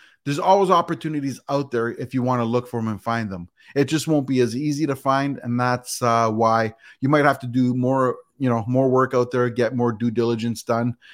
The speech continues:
and, uh, what realtor you use will make a difference. If you use a realtor,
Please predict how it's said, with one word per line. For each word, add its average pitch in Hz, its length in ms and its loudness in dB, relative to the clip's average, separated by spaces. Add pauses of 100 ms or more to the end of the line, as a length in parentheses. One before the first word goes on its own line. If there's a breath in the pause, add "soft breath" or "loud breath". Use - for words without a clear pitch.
(140 loud breath)
and, 110 420 0
uh, 110 160 4
what 113 240 4
realtor 123 360 0
you 110 160 0
use 110 400 0
will 110 180 -2
make 107 220 0
a - 20 -6
difference. 107 540 -6
If 123 160 -6
you 120 100 2
use 120 200 2
a 117 60 -2
realtor, 123 500 0